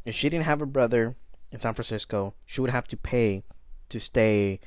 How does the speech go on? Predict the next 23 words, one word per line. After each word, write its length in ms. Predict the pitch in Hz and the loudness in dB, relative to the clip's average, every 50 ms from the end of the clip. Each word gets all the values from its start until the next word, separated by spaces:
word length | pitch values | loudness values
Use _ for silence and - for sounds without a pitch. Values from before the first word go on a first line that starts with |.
| - - - - - - - | -18 -20 -20 -20 -18 -14 -12
at 60 | - | -8
a 40 | - | -4
hotel 640 | 107 120 120 117 - 123 110 107 104 101 101 104 - - - - - - - - | -2 0 0 0 2 2 4 4 4 2 0 -4 -10 -14 -16 -16 -16 -16 -16 -12
or 80 | - - | -10 -6
a 40 | 101 | -2
motel 640 | 107 120 127 123 - 120 107 101 95 95 98 98 101 - - - - - - | 0 0 0 0 0 0 0 0 0 -2 -2 -4 -6 -10 -14 -18 -18 -12 -6
or 180 | 113 110 107 107 | -4 -2 -2 -2
somewhere, 720 | - - - 127 135 139 139 123 113 104 101 95 98 107 - - - - - - - - - - - - - - - - - - - - - - - | -2 0 2 4 4 4 2 2 0 0 0 0 -2 -4 -8 -12 -18 -20 -20 -20 -14 -10 -10 -10 -10 -12 -18 -18 -18 -18 -20 -20 -20 -20 -18 -8 -2
you 100 | 131 117 | 2 2
know, 260 | 117 113 120 143 151 - - - - - - - - - - - | 4 4 2 0 -2 -8 -16 -20 -20 -20 -20 -20 -20 -10 -2 2
or, 580 | 131 127 127 123 120 123 123 123 123 123 127 127 - - - - - | 4 6 6 6 6 6 4 4 2 0 -2 -6 -10 -16 -20 -12 -6
you 100 | - 131 | -2 2
know, 140 | 127 123 120 | 2 2 2
have 340 | 120 - 143 139 139 139 147 | 4 6 6 6 6 6 4
an 140 | 135 131 123 | 0 0 0
embarrassment 680 | 120 113 110 113 120 123 120 - - 127 117 110 110 | 0 0 0 0 0 0 -2 -4 -4 -6 -6 -6 -6
where 200 | 104 110 113 107 | -4 -4 -4 -4
she 180 | 104 - 123 120 | -2 -2 -2 0
would 100 | 120 117 | 0 2
have 100 | 110 104 | 2 2
had 100 | 117 113 | 0 0
to 80 | - 123 | 0 -2
ask 360 | 110 107 110 110 104 - - | 0 2 2 2 0 -2 -6